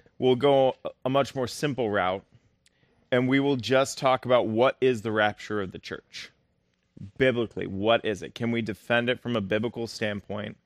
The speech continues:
Not having a bunch of slides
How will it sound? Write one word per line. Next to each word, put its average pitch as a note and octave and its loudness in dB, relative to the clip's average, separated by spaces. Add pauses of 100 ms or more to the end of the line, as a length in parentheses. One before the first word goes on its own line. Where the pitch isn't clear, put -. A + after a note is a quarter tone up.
(500)
Not B2 4
having C3+ 2
a C3 2
bunch B2 0
of B2+ -4
slides A2+ 2